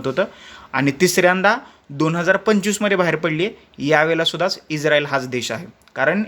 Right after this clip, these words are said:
इस्रायलचा खंबीर पाठीराखा जो आहे तर तो अमेरिका आहे.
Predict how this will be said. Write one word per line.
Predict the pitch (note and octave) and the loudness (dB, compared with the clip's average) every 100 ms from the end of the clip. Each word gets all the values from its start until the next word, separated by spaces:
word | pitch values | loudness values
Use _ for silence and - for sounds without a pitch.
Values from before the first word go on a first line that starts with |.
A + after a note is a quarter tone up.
| - | -6
इस्रायलचा | D#3 D3+ D3+ D#3+ E3+ F3 G#3 G3+ | -4 0 2 2 2 -2 -4 -4
खंबीर | - F#3+ F#3 G3+ | -2 0 2 2
पाठीराखा | G#3 F#3+ E3+ D#3 D3 D#3 | 2 0 0 -2 0 0
जो | C#3+ | 0
आहे | D3 C3 F3 - - _ _ | 0 0 -8 -12 -20 _ _
तर | D3 | -6
तो | C#3+ | 2
अमेरिका | F#3 E3 D3+ D3+ B2+ | 4 4 2 0 -2
आहे. | A2+ | -2